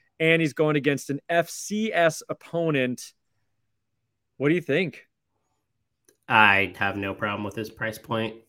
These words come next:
Speaker 2: I'll play him no matter what. Prob-, probably. I, I don't care. I, I think people may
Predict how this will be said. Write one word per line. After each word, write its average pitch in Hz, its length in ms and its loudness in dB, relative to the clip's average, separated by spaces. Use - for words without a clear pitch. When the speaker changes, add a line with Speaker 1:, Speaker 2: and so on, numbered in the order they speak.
Speaker 2:
I'll 110 200 2
play 107 280 0
him 101 80 2
no 104 80 0
matter 98 240 4
what. 107 460 0
Prob-, - 400 0
probably. 131 480 8
I, 139 260 6
I 139 100 10
don't 147 320 8
care. 120 420 2
I, 127 160 0
I 147 140 -2
think 135 320 -4
people 131 300 -6
may 123 500 -4